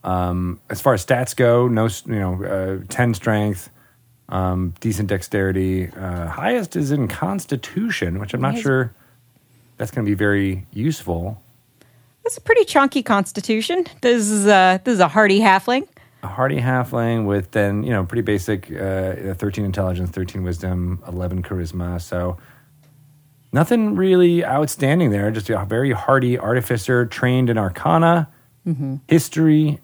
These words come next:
Speaker 1: perception.
Speaker 2: You know, I could see this being the type of character who, uh, is,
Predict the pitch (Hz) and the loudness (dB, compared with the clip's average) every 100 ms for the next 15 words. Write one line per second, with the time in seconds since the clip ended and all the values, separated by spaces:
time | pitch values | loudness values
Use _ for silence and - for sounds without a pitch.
0 | _ _ _ - 120 - - 139 - 123 | _ _ _ -8 -8 -6 -2 -2 0 0
1 | 127 147 135 _ _ _ _ _ _ _ | 2 0 -4 _ _ _ _ _ _ _
2 | _ _ _ _ _ _ _ _ _ _ | _ _ _ _ _ _ _ _ _ _
3 | _ _ _ _ _ - 202 190 - 214 | _ _ _ _ _ 0 4 4 2 0
4 | 240 - 285 269 247 - 208 196 190 175 | -2 -4 -2 2 2 0 0 0 2 0
5 | - 175 160 156 - 156 156 - 156 135 | 0 -4 -2 -6 -2 0 0 -2 -6 -4
6 | 165 156 160 156 - 160 151 151 151 - | -2 0 0 0 0 0 0 0 -2 -2
7 | 165 160 156 156 151 147 | -2 0 0 -2 -4 -6